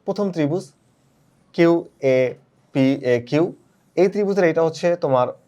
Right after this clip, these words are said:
স্থূলকোণ, স্থূলকোণের বিপরীত বাহুর নাম হচ্ছে পি কিউ, তাহলে লেখা হচ্ছে পি কিউ, পি কিউ এর উপর বর্গ করো। এই বর্গটা হবে অপর দুই বাহুর, অর্থাৎ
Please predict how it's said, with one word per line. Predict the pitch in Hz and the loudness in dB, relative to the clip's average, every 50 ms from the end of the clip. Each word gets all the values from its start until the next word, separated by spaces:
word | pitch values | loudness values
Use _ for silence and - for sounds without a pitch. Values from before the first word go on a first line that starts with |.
| _ _ _ _ _ _ _ - - _ 165 - | _ _ _ _ _ _ _ -20 -14 _ -14 -10
স্থূলকোণ, | - 208 202 196 185 180 190 214 220 - _ _ _ _ _ 147 | -4 -2 0 0 0 0 -2 -4 -4 -8 _ _ _ _ _ -12
স্থূলকোণের | 139 143 170 175 156 180 175 170 147 | -8 -4 -4 -2 0 0 -2 -2 -2
বিপরীত | 151 151 180 165 151 151 | -4 -4 -4 -6 -4 -4
বাহুর | 156 160 160 160 | -6 -4 -4 -6
নাম | 151 151 | -6 -6
হচ্ছে | 156 151 156 139 139 | -6 -10 -12 -10 -8
পি | 113 98 - | -10 -8 -8
কিউ, | 95 85 - - _ | -10 -12 -12 -14 _
তাহলে | - 123 120 117 | -2 0 0 0
লেখা | 113 - - 156 | -2 -2 -6 -10
হচ্ছে | - - 127 - | -10 -10 -12 -10
পি | 107 98 - | -12 -12 -10
কিউ, | 98 90 - - - | -12 -12 -12 -12 -10
পি | - 147 | -10 -4
কিউ | 139 170 | -2 -2
এর | 156 151 | -2 -2
উপর | 156 139 110 117 | -4 -4 4 4
বর্গ | 117 107 101 101 95 95 | 4 4 4 0 -4 -4
করো। | 85 78 - - _ _ _ _ _ _ _ _ - | -6 -6 -8 -14 _ _ _ _ _ _ _ _ 0
এই | 202 202 208 | 2 2 2
বর্গটা | 214 202 214 202 208 175 196 | 2 0 0 -2 0 0 0
হবে | 170 135 135 143 139 - _ _ _ 170 | 2 2 0 -2 -4 -12 _ _ _ 0
অপর | 190 185 214 220 185 180 | 2 4 2 2 2 2
দুই | 208 185 190 | 0 0 0
বাহুর, | 185 190 190 - - - _ _ _ _ _ _ _ - | -2 -2 -4 -6 -8 -12 _ _ _ _ _ _ _ 0
অর্থাৎ | 147 139 151 147 | 2 2 2 0